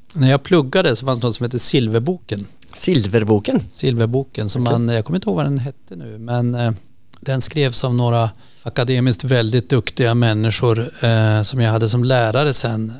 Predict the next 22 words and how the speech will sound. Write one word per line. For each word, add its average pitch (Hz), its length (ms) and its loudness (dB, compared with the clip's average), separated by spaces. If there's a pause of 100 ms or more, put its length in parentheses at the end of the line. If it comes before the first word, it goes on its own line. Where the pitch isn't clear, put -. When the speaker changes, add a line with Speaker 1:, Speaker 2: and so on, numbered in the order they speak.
Speaker 1:
Ehm, 117 600 2 (580)
det 139 140 0
är 170 40 6
svårt 202 380 2
att 190 80 4
läsa 190 580 2
sig 190 160 0
till 120 180 0
sånt 107 220 0
här. 110 340 -2
Speaker 2:
Mm. 113 280 0
Speaker 1:
Ehm, 120 1000 2 (280)
jag 143 200 0
tror 160 140 2
att 135 140 0 (100)
man, 131 280 -2
när 135 100 2
man 147 120 2
ska, 135 240 0
om 139 100 -4
man 139 140 0
ska 135 300 -2